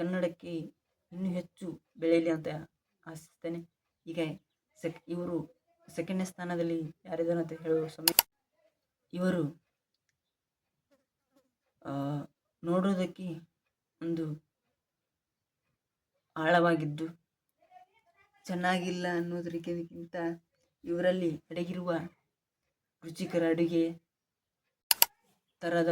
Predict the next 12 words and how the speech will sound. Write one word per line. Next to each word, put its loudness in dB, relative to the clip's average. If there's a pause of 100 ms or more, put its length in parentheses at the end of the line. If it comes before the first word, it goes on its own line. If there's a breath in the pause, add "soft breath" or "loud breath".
ಬಗೆ 4
ಬಗೆಯ 4 (260)
ಪದಾರ್ಥಗಳು, 0 (760)
ಇದರಿಂದ 0
ಇವರು -2 (120)
ಸ್ಟಾರ್ಟ್ -4
ಮಾಡಿದ್ದು -2 (1160)
ರೇಖಾ -2
ಅಡುಗೆ 6 (100)
ಅಂತ. -4 (1300)
ಇವ್ರಿಗೆ 0
ಇರುವ 4